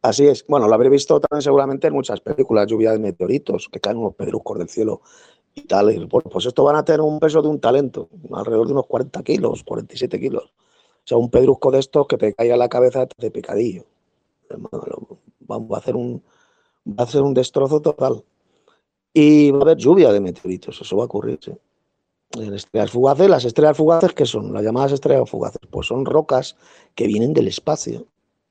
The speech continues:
Eh, pueden ser rocas, pueden ser de hielo también, ¿sabéis? Pueden ser de hielo, pedruscos de hielo. Aquí en Madrid, en España,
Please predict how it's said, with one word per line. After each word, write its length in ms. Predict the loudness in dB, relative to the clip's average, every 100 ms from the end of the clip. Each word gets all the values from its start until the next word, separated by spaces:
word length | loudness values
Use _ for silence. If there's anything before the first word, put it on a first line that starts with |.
| _ _ _ -10
Eh, 160 | -10
pueden 240 | -8 -12 -8
ser 200 | -6 -2
rocas, 400 | -2 0 -2 -2 _ _ _ _ 0
pueden 220 | 2 2
ser 200 | 0 0
de 140 | 0
hielo 320 | -2 0 2 2
también, 540 | 0 4 4 4 -6 _
¿sabéis? 440 | -12 -4 -4 -4 _ _
Pueden 200 | -6 -4
ser 220 | -4 -2
de 80 | 0
hielo, 300 | 0 0 -4
pedruscos 440 | -2 0 2 2
de 80 | 4
hielo. 240 | 4 4
Aquí 180 | 2 2
en 60 | 2
Madrid, 340 | 4 4 2 -4 _ _ _ _ -2
en 160 | 2 2
España, 500 | 2 0 0 0